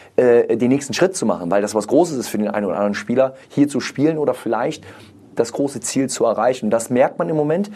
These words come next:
dass der Rucksack ein anderer ist auf dem Rücken, als er vorher war. Und das war, glaube ich, schon schwierig genug und sind dankbar, dass wir das überhaupt erreicht haben, in den zwei Jahren eine einigermaßen eine Stabilität, die ist noch lange nicht zu Ende. Wir haben noch viele Herausforderungen, auch wirtschaftlich, viele Herausforderungen.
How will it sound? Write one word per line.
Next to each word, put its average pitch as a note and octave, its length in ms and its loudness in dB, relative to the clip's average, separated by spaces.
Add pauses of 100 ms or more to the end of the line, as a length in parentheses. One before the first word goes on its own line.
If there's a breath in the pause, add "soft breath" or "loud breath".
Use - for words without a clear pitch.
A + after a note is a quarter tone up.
(420 loud breath)
dass A2+ 160 -2
der A#2+ 180 4
Rucksack C#3 640 0
ein A#2+ 220 0
anderer D3 380 2
ist D#3+ 160 -2
auf - 100 -6
dem C#3+ 140 0
Rücken, D3+ 400 0
als A#2+ 180 -2
er A#2 80 0
vorher A2 380 0
war. C#2+ 160 -10 (400 loud breath)
Und G#2+ 120 0
das A#2+ 200 2
war, C3 340 2
glaube C3 340 2
ich, C3+ 80 -6
schon B2 200 -4
schwierig C#3 360 -2
genug B2+ 240 -2
und A#2+ 120 -2
sind A2 200 -2
dankbar, B2 300 0
dass G#2+ 140 -4
wir A2 80 -6
das A#2 180 -2
überhaupt G#2+ 260 -2
erreicht A2 380 -2
haben, G#2+ 140 0
in A2 120 -2
den A2+ 180 0
zwei G#2+ 200 0
Jahren A2+ 360 0 (320 loud breath)
eine G#2+ 240 0 (460)
einigermaßen B2+ 600 0
eine A#2+ 80 -2
Stabilität, G#2+ 640 0
die - 40 -2
ist - 120 -6
noch G#2+ 100 0
lange A#2+ 180 2
nicht D3+ 160 -2
zu A#2 100 0
Ende. D3 360 -2
Wir G2+ 80 -2
haben G2+ 100 -4
noch A#2+ 140 0
viele C#3+ 320 -2
Herausforderungen, C#3 680 -2
auch A2 140 -4
wirtschaftlich, C3+ 500 -2
viele D#3 280 0
Herausforderungen. C3+ 640 -2